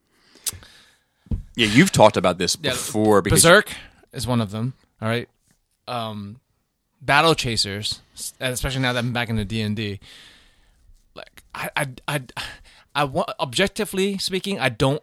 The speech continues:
Speaker 2: I wanna say the, the, uh, artist doesn't owe the fans anything. Any creator of anything doesn't owe
Speaker 1: Mm-hmm.
Speaker 2: the consumer anything, right? You don't, you don't own them. They're making things that you happen to like. If they stop <clears throat> making it, tough shit. You know, it's not,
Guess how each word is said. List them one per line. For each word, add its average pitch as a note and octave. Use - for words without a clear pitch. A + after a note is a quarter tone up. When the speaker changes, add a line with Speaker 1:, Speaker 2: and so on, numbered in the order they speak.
Speaker 2:
I D3
wanna D3
say C3
the, A2+
the, A2
uh, G2+
artist D3
doesn't C3+
owe A2+
the B2
fans A#2+
anything. G#2+
Any F3
creator C#3+
of B2
anything A2+
doesn't C3
owe B2
Speaker 1:
Mm-hmm. A2+
Speaker 2:
the B2+
consumer C#3+
anything, G#2
right? A2+
You A#2+
don't, C3+
you C#3
don't C3
own C3
them. F2+
They're D#3
making F#3
things E3
that C#3+
you C3+
happen C3
to A#2
like. A#2+
If A#2+
they C3
stop E3+
<clears throat> D#3+
making F3+
it, F3+
tough E3+
shit. -
You C#3+
know, C3
it's A#2+
not, C#3